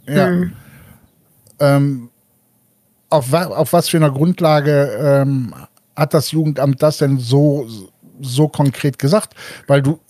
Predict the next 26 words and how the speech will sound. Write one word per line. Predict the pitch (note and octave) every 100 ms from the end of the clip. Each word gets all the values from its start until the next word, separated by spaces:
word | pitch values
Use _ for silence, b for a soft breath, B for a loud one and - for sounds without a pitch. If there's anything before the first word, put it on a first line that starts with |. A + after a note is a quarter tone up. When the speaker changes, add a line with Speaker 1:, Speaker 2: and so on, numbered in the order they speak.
| C3 C#3+
Speaker 1:
so | C#3 A3+
wie | A#3
du | A3+
jetzt | G#3+ G#3+
auf | G3
mich | F#3 D#3+
wirkst, | G3+ A#3 -
sag | D3
ich | C#3
dir | D#3+
ganz | D3+
ehrlich, | F3+ G#3 B2+ -
ähm, | A#2+ D3 C#3+ C#3+ A#2+ A#2 E3+
du | D3 C3 C#3+
hast | D3 -
dich | A#2+
rausgekämpft, | B2+ D3 - E3+ - G#3 A#3+ - B B B _
du, | F3
äh, | D3+ D3+ D3 B2 C#3+
äh, | C#3
du | C#3+
nimmst | D3 D#3+ -
wieder, | D#3+ D3 A2+
ich, | A2 A#2+ -
äh, | A#2+
am, | C#3+ B2+ A#2 C3